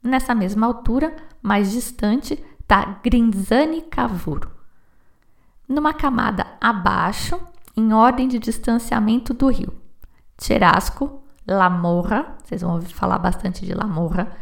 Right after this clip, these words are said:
Castiglione Faleto e Diano d'Alba.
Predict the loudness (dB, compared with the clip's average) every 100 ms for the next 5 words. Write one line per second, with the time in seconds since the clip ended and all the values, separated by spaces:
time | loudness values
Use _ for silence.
0 | -12 -14 -18 -2 2 4 2 -2 0 4
1 | 4 2 0 2 2 2 2 0 -4 -4
2 | -2 -2 0 2 6 6 4 0 0 0
3 | 0 -4 -4 -12